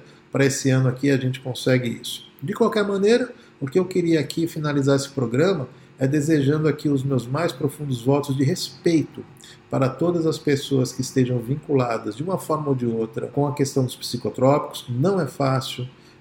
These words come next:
é, é, essa convivência, e aqui a gente fica com os nossos melhores votos de melhora pra isso, tá certo? Eu tenho a absoluta convicção que os meus irmãos vão conseguir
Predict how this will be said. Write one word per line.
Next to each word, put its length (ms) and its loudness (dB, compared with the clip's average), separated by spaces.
é, 640 -2
é, 60 -4
essa 180 -2
convivência, 880 -2
e 120 2
aqui 300 2
a 120 2
gente 320 -2
fica 240 0
com 120 -4
os 80 0
nossos 360 -2
melhores 500 2
votos 400 0
de 80 -2
melhora 360 2
pra 280 -6
isso, 380 -16
tá 60 -18
certo? 560 0
Eu 60 -6
tenho 260 -2
a 60 0
absoluta 580 0
convicção 640 -2
que 300 -2
os 100 -10
meus 220 4
irmãos 300 2
vão 100 0
conseguir 600 -2